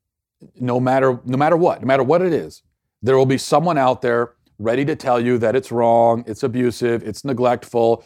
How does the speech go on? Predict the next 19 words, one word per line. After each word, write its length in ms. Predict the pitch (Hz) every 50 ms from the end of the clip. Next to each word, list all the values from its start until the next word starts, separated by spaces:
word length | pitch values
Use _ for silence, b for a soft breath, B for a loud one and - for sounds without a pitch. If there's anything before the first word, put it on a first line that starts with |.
| b b b
you're 140 | 113 110 101
ruining 320 | 101 113 123 127 131 131
your 100 | 135 131
child's 400 | 120 - 143 135 139 139 131 127
life 240 | 135 135 139 135 -
forever. 420 | - 156 139 127 120 120 120 - b b b b b
No 160 | 147 170 185
matter 320 | 196 214 214 226 233 226
what 300 | 226 220 233 254 262 262
it 100 | 254 254
is, 340 | 247 233 196 135 104 90 -
it, 180 | - 160 170 170
it, 180 | 185 180 185 196
it 120 | 180 160
really 440 | 151 160 202 247 247 247 202 196 175
<laughs> 140 | 147 147 180
does 220 | 180 185 - -
not 260 | 180 - - 160 - -
matter. 460 | 135 160 170 156 135 101 80 -